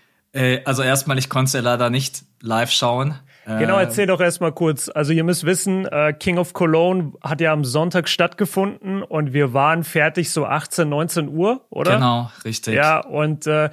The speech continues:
Speaker 2: dann war's so, dass Max die ganze Zeit überlegt hat, fährt er jetzt nach Hause, kommt er mit zu mir? Aber wenn er mit zu mir kommt, also weil ich wohne nur eine Stunde von Köln, aber wenn wir, wenn wir zu mir gegangen wären, dann hätte er am nächsten Morgen das Problem gehabt, wie kann er dann Content machen?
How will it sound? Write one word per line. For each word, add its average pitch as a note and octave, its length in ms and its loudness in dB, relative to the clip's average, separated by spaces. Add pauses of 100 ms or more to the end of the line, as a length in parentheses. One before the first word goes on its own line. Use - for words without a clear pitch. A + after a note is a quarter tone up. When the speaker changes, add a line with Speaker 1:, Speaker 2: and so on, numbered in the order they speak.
(280)
Speaker 2:
dann C3+ 180 -2
war's F3+ 280 2
so, F#3 200 2
dass E3+ 280 0
Max D3+ 560 -2 (300)
die C3 80 -8
ganze G3+ 280 0
Zeit F#3+ 180 0
überlegt E3+ 380 0
hat, F3 140 2
fährt E3+ 280 -2
er E3 60 2
jetzt D#3+ 320 -4
nach C#3 260 -4
Hause, G#3 580 2 (400)
kommt E3 260 -2
er D#3+ 80 4
mit D3+ 180 -2
zu - 140 -2
mir? G#3+ 600 2
Aber D3+ 180 2
wenn D#3+ 80 0
er D#3+ 80 0
mit D#3 160 -2
zu D#3+ 140 -2
mir E3+ 260 0
kommt, F#3+ 500 0
also C3 180 -2
weil D3 120 0
ich D3+ 180 -6
wohne D3 220 0
nur C#3+ 80 -2
eine C#3 100 -4
Stunde F#3+ 320 0
von E3 200 -2
Köln, F3 280 2
aber C#3 200 0
wenn D3+ 180 0
wir, D3 220 2 (300)
wenn C#3+ 140 0
wir D3 80 2
zu D#3 140 -2
mir E3+ 160 4
gegangen E3+ 440 0
wären, D#3+ 180 2
dann C#3+ 100 0
hätte D3 200 0
er C#3+ 200 0
am D3 80 -2
nächsten D3+ 320 -4
Morgen D3 280 0
das D3 120 -2
Problem D3+ 380 0
gehabt, C3+ 260 0
wie C3+ 100 -4
kann C3+ 200 -2
er C3+ 140 0
dann C3 120 -2
Content F3 460 0
machen? D#3+ 400 -2